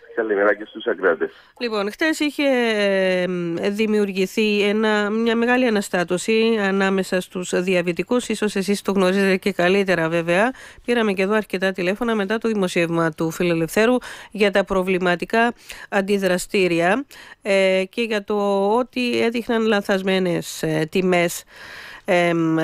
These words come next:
Speaker 2: στις αναλύσεις. Λοιπόν, ξέρω ότι μιλήσατε κι εσείς με το Υπουργείο Υγείας. Αργά το απόγευμα μιλήσαμε κι εμείς. Μιλήσαμε και με την εταιρεία διαβητολόγων, ε, η οποία όμως δεν θέλησε να τοποθετηθεί, καθώς, όπως μας είπαν, αυτό αφορά, αμ,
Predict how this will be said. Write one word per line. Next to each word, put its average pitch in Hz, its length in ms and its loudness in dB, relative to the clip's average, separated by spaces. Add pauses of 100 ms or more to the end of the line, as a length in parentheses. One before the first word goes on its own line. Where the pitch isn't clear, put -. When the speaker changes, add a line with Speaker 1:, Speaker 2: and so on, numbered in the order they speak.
Speaker 2:
στις 190 340 -2
αναλύσεις. 185 840 0
Λοιπόν, 185 480 0
ξέρω 254 280 2
ότι 233 160 -2
μιλήσατε 208 380 0
κι 180 120 -2
εσείς 190 260 -2
με 190 140 2
το 180 100 0
Υπουργείο 170 640 0
Υγείας. 233 560 0
Αργά 208 260 0
το 214 100 -2
απόγευμα 202 420 0
μιλήσαμε 196 460 0
κι 160 100 -6
εμείς. 208 320 2 (320)
Μιλήσαμε 254 560 2
και 196 140 -2
με 175 120 0
την 165 340 -2
εταιρεία 185 680 2
διαβητολόγων, 175 960 0 (360)
ε, 196 280 0
η 220 100 2
οποία 220 260 0
όμως 220 240 0
δεν 220 220 0
θέλησε 220 280 -2
να 190 120 0
τοποθετηθεί, 170 600 -2
καθώς, 196 360 -2
όπως 202 200 -2
μας 180 220 0
είπαν, 214 240 0
αυτό 214 380 0
αφορά, 214 640 0 (400)
αμ, 180 640 -2